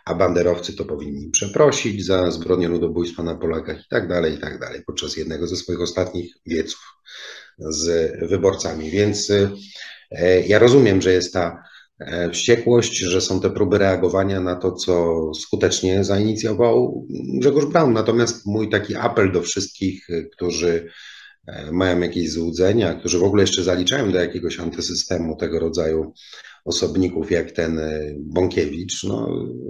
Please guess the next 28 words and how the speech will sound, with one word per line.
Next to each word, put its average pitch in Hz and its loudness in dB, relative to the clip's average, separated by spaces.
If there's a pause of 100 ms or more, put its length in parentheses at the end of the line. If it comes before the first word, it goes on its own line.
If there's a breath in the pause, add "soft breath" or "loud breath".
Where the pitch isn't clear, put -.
(140)
szanujmy 156 4
się 87 -2
trochę 95 0
i, 95 -4 (400 loud breath)
e, 78 -8
ja 95 4
bardzo 110 4
się 104 -2
dziwię, 101 0
że, 85 -2 (140)
e, 82 -6 (580)
ludzie 87 -2
z, - -2
e, 82 -8 (1300)
szlachetnymi, 98 2 (180)
szczerymi 95 0
sercami, 87 -4
którzy 80 -8
biorą 82 -6
udział 80 -6 (440 loud breath)
w - -20
tych - -6
marszach 92 0
niepodległości, 87 -2
w 76 -14
inicjatywie 80 -8
bardzo 78 -6
cennej, 85 -6